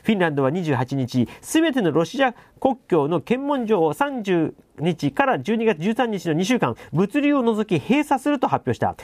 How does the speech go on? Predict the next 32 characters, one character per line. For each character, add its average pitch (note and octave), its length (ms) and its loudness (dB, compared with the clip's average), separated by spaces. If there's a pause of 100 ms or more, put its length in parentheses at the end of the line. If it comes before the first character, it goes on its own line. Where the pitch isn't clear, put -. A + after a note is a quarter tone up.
(140)
今 G#3 160 2
月 F3+ 200 -2
十 F3 140 0
八 E3 200 -2
日 E3 220 -2
は C3 80 0
す G3 100 -6
で A#3 80 2
に B2+ 160 -2
利 D3+ 80 -2
用 C4 140 2
者 F#3+ 120 0
の D#3 200 2
多 D#3+ 80 2
い、 A#2+ 160 -2 (200)
え、 C#3 100 0
南 B3+ 320 0
東 C4+ 200 2
部 E3 80 -2
の D3+ 120 0
検 A#3+ 220 -2
問 A3+ 160 0
所 G3 140 2
を - 40 0
一 A3 240 -4
時 A3+ 80 0
閉 C#3+ 160 0
鎖 C3+ 160 -2
し - 40 -16
て B2 100 2
い A#2 60 4
る。 G#2+ 160 2